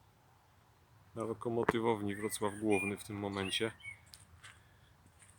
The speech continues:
Już słońce chyli się ku zachodowi.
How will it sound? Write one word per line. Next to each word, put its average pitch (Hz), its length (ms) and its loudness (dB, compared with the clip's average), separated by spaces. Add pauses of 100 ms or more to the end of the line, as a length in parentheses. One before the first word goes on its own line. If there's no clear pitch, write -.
(2500)
Już 165 300 0
słońce 117 380 -2
chyli 107 240 -4
się 110 140 -6
ku - 140 -12
zachodowi. 104 580 -2